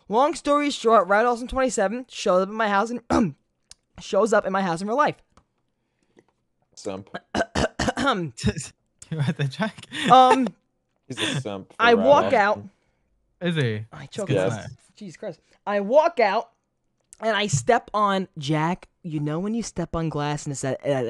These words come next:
Speaker 1: that initial sting feeling, like, "Fuck, I got something in my foot." Like, "Son of a bitch."
Speaker 2: Sure.
Speaker 1: You
Speaker 3: Mm-hmm.
Speaker 1: never,
Speaker 2: As I, as
Speaker 1: you
Speaker 2: I
Speaker 1: never
Speaker 2: step
Speaker 1: got
Speaker 2: on
Speaker 1: something
Speaker 2: glass.
Speaker 1: stuck in your foot?
Speaker 3: Yeah,
Speaker 2: Oh,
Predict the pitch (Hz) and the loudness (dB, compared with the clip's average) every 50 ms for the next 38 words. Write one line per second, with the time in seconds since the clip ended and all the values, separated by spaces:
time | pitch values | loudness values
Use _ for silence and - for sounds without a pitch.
0 | 131 131 127 131 127 131 143 147 143 - - 156 143 - - - - 147 143 143 | -6 -6 -6 -2 0 2 2 2 2 0 -4 -4 -4 -4 -6 -2 0 0 0 0
1 | - - - 151 143 143 139 143 143 131 117 - - _ 196 147 - 123 135 135 | -2 -2 -2 0 0 2 2 0 -2 -2 -6 -10 -4 _ -2 0 0 -4 -8 -8
2 | 135 - - 156 139 156 147 147 143 135 - - - 120 127 147 - _ _ _ | -6 -4 -6 -4 -2 0 0 0 0 -2 -4 -2 0 2 2 2 0 _ _ _
3 | _ - _ _ _ - 135 139 - - - 170 151 143 143 123 120 113 - 160 | _ -20 _ _ _ -8 -8 -6 -6 -6 -6 -6 -4 -4 -6 -10 -4 -2 0 2
4 | 151 151 143 120 110 107 110 - _ _ _ _ _ _ _ _ _ _ _ _ | 4 6 4 4 4 0 -2 -6 _ _ _ _ _ _ _ _ _ _ _ _
5 | - - - 147 143 117 117 135 143 160 160 214 165 139 139 135 139 139 - - | -14 -14 -8 -4 -4 2 4 6 6 6 6 6 6 6 6 4 4 0 -2 -2
6 | - 123 131 - 262 302 330 311 330 311 294 320 330 294 302 277 208 208 302 277 | -2 -2 2 4 4 4 6 6 6 6 6 4 4 6 6 4 4 2 0 0
7 | - - - 226 - 277 262 - 285 269 247 - - - 233 247 156 175 | 2 2 0 2 2 0 0 2 2 2 2 0 4 4 4 6 6 4